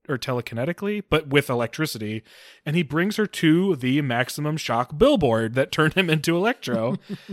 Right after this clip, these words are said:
Speaker 1: Um, and he says that he's going to perform some sort of experiment on her. She says, "What are you doing?" And he says, "I'm, I, I have an experiment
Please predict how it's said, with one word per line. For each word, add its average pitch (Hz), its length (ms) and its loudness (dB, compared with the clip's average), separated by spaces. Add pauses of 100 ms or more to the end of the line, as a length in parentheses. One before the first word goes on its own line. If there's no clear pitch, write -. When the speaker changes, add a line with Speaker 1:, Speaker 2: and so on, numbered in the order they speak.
(160)
Speaker 1:
Um, 123 460 -4
and 160 140 0
he 185 80 0
says 233 260 0
that 214 140 -2
he's 175 180 -2
going 156 220 0
to 156 100 -6
perform 139 320 -2
some 127 240 -4
sort 123 200 -2
of 110 60 -4
experiment 107 680 -6
on 104 160 -12
her. 104 140 -14
She - 120 -10
says, 104 180 -12
"What 117 180 -2
are - 20 2
you 202 100 2
doing?" 175 360 4
And 139 80 0
he 113 40 -2
says, 110 220 -8
"I'm, 107 200 -12
I, 117 180 -18
I 113 80 -16
have 120 240 -10
an 143 80 -6
experiment 143 760 0